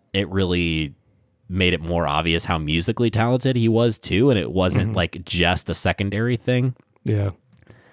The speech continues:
Speaker 1: And then he did Atlanta, which I have not watched season two, but I watched a lot of season one.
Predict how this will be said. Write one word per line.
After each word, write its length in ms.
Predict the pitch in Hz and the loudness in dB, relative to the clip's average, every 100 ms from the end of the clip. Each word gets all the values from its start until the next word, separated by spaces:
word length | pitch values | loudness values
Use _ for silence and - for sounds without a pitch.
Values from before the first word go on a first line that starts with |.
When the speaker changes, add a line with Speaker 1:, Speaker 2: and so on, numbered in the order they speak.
| _ _ _ _ - | _ _ _ _ 0
Speaker 1:
And 180 | 113 | 2
then 140 | 123 170 | 4 2
he 100 | 151 | 4
did 320 | 139 131 117 - - | 4 4 0 -10 -2
Atlanta, 560 | 107 92 76 71 85 - | 0 2 0 0 -2 0
which 360 | 87 85 - - _ _ _ | 0 2 -2 -10 _ _ _
I 600 | 101 104 123 131 135 131 - _ _ _ | -4 -2 0 0 2 0 -2 _ _ _
have 160 | 127 | 0
not 160 | 151 147 | 2 2
watched 180 | 131 - | 2 2
season 240 | 123 110 | 2 2
two, 220 | - 90 | 0 -2
but 80 | 80 | 0
I 40 | 82 | 2
watched 240 | 87 - | 2 2
a 40 | |
lot 100 | 95 | 0
of 80 | 85 | 0
season 280 | 92 80 78 | 0 -2 -2
one. 280 | 71 67 | -4 -6